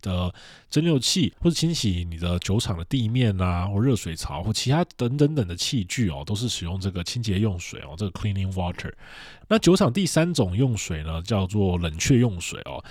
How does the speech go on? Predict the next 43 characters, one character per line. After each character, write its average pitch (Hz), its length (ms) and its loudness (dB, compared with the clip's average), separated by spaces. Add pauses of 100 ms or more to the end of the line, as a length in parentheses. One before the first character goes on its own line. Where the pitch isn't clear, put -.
(140)
那 147 160 2
这 240 160 2
个 160 120 6
冷 90 200 0
却 143 140 4
用 143 160 6
水 82 200 -2
呢， 80 120 -4
就 131 160 2
占 127 220 2
所 113 200 4
有 104 80 8
用 107 160 4
水 82 180 -4
的 76 80 -8
百 78 160 -8
分 85 120 -6
之 101 80 -2
七 101 240 0
十 87 160 -2
五 80 120 -2
以 65 120 -6
上 76 260 -4
了 55 60 -12
哦。 85 180 -6
所 180 140 4
以 165 60 6
其 - 200 0
实 147 80 -6
最 175 240 4
大 143 220 2
宗 123 200 2
酒 113 140 4
厂 101 180 2
使 98 200 -4
用 101 180 -2
的 85 140 -4
水 - 340 -6
都 98 180 -2
是 98 240 -2
用 101 240 2
在 87 280 0
冷 76 120 -6